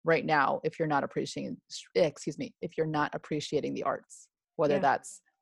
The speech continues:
Speaker 1: filmmaking, writing for a good T V show, a book, you're, you're watching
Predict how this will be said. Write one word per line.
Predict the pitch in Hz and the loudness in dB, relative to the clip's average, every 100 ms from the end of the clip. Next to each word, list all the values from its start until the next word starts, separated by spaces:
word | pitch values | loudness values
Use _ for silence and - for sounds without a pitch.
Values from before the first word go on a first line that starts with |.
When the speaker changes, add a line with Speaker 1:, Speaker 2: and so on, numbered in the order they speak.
| _ _ - | _ _ 4
Speaker 1:
filmmaking, | 311 214 151 - 82 170 - _ - | 4 4 2 0 -4 -6 -14 _ -8
writing | 220 247 254 240 160 135 | 2 4 6 4 2 0
for | 180 190 | -2 0
a | 180 | 2
good | 214 208 | 2 0
T | - 247 | -2 -2
V | 247 233 | 0 -2
show, | - 135 - - - | 2 2 2 0 -2
a | 233 - | -2 0
book, | 294 233 - - - _ _ - | 4 6 4 -2 -16 _ _ -8
you're, | 202 190 185 | -4 -4 -2
you're | 208 208 | -2 2
watching | 208 214 - 214 | 2 2 0 -2